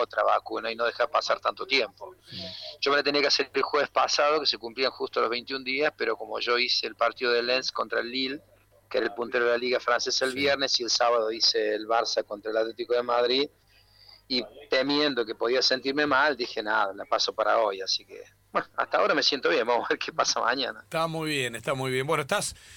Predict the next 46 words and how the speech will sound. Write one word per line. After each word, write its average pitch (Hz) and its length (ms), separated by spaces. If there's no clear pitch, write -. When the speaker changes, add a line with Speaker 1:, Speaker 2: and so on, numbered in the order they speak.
Speaker 2:
estás 175 460
en 117 100
una 117 320
posición 120 560
mejorable, 165 480
digamos, 104 460
José 127 260
Luis, 151 180
con 113 180
el, 113 180
el 120 240
laburo 170 380
de, 127 180
de, 117 200
de, 110 260
del 131 240
vicio 147 460
del 117 100
entrenador, 127 560
si - 120
se 131 140
quiere, 147 460
el 117 80
trabajo 123 480
que, 107 320
que 107 140
de, 104 240
de, 92 160
no 104 180
de 95 100
ahora, 107 460
de 113 120
hace 117 160
bastante 117 380
tiempo 135 300
está - 180
llevando 117 320
a 113 60
cabo 110 500
ahí 117 240
en 110 80
Estados 120 280
Unidos, 135 480
y 113 100
obviamente 135 480
la, 107 460